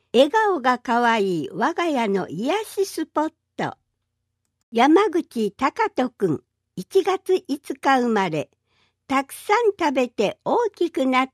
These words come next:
てね。田浦ひかりちゃん、一月八日生まれ。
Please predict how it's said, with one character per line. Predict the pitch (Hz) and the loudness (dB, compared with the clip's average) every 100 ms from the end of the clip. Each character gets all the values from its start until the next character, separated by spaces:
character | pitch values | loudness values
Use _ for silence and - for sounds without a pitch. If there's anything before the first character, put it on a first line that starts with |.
| - | -4
て | 226 | -2
ね。 | 220 277 453 _ _ _ _ _ _ _ _ _ _ _ | 0 -2 -4 _ _ _ _ _ _ _ _ _ _ _
田 | - 339 | 0 2
浦 | 381 285 220 185 | 2 0 2 0
ひ | 170 - | -2 -8
か | - 330 | -4 -2
り | 370 330 | -2 -4
ち | - 285 | -2 0
ゃ | 285 | 0
ん、 | 269 _ _ _ _ - | -2 _ _ _ _ -12
一 | 233 - | -6 -2
月 | 339 349 - 302 | 0 0 -2 -4
八 | 254 302 302 | -2 0 0
日 | - 277 269 | 0 2 2
生 | 247 | 2
ま | 226 196 | 2 0
れ。 | 151 - | -2 -8